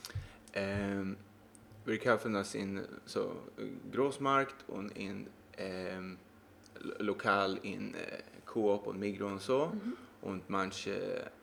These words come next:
Speaker 1: äh, ist, äh, auch liefert von spezifischen Le-, Lieferanten.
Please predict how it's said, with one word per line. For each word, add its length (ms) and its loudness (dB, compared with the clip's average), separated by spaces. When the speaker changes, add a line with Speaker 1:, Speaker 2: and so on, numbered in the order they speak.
Speaker 1:
äh, 340 -8
ist, 260 -12
äh, 240 -4
auch 360 -4
liefert 480 -4
von 280 -4
spezifischen 640 -6
Le-, 220 2
Lieferanten. 600 0